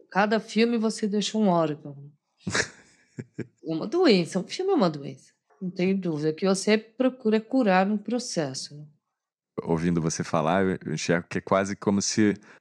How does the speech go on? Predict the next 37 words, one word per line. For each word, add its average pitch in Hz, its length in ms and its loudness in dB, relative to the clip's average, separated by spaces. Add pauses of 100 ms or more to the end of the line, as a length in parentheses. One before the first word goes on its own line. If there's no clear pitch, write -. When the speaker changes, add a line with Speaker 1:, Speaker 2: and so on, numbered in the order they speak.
Speaker 2:
você - 140 -2
não 98 140 4
deixa 104 280 4
um 113 100 4
órgão, 87 400 2
você 92 160 0
deixa 95 320 2
uma 104 140 4
doença, 104 500 2
na 78 80 0
verdade. 71 540 0 (100)
Porque - 200 -6
eu 69 60 4
acho 67 200 -4
que 85 160 0 (300)
as 78 100 -10
pessoas, - 580 0 (880)
imagina 101 340 2
se - 80 -4
você 101 220 0
não 104 160 2
tivesse 98 440 2
feito 98 260 -2
todos 95 240 0
os 92 100 0
filmes 90 420 0
que - 140 -6
você 82 260 0
fez, 104 680 0
como 92 220 2
é 92 80 0
que - 100 -10
seria 98 340 2
o 85 40 -2
seu 90 180 2
mundo 87 240 2
interior? 82 640 2